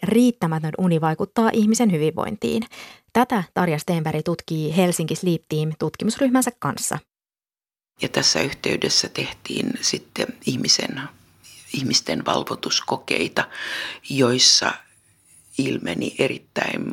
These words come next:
Speaker 2: laaja-alaisia kaikennäköisiä häiriöitä normaalissa fysiologiassa, muun muassa immuunijärjestelmässä. Ja en voi sanoa, että me oltaisiin ensimmäisiä, jotka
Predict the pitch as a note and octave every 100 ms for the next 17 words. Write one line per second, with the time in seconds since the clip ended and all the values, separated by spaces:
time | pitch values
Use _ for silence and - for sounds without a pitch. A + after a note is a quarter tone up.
0 | - - - A#1 G1+ G1+ - B1 G#1 -
1 | - - A#1 - - - - - - -
2 | - - - - - - - - - -
3 | - _ _ - - - - - - -
4 | - - - - - - A2+ - - -
5 | - - - - - - - - - -
6 | G1+ G1+ - - - - - C#3+ D3+ D3+
7 | C#3+ - - - - D2 C#2+ - - -
8 | - - - - - - - - - -
9 | - - - - - - - _ - C#3
10 | C3 B2 - - - - A2+ - - D3
11 | C3+ C#3 - C3+ C3 - - - - -
12 | - - - C3+ C3+ - - - - -
13 | - - - - -